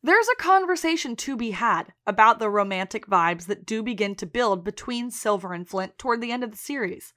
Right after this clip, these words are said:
I am aware that there are Silver Flint shippers who see the signs from the very beginning, and I'm not gonna count you wrong about that, because as my good friend Lainey Rose says, the series finale does not work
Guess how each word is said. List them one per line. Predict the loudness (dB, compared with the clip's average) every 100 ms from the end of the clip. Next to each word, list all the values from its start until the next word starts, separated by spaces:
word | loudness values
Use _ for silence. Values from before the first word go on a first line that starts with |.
| 4
I | 6
am | 6
aware | 4 4 4 2
that | 0
there | 0 0
are |
Silver | 0 -4 -2
Flint | -4 -6 -8
shippers | -6 -4 -6
who | -6
see | -8 -8
the | -8
signs | -2 0 0
from | -2
the | -8
very | -2 0 0
beginning, | -2 -4 -4 -6 -2
and | 2
I'm | 4
not | 4
gonna | 4 2
count | 2 0
you | 2
wrong | 4 2
about | 4 0 2
that, | -2 -4 -6
because | -4 -2 4
as | 8 8 6
my | 0
good | 2 -2 -2
friend | -2 0 0
Lainey | -2 -4 -4
Rose | -2 -4
says, | 0 2 2 0 -10 _ -8
the | -8
series | -6 -2 -2 -2
finale | -2 2 4 2 -2 _ _ _
does | 6 8 6 4
not | 8 8 8
work | 2 4 4 -2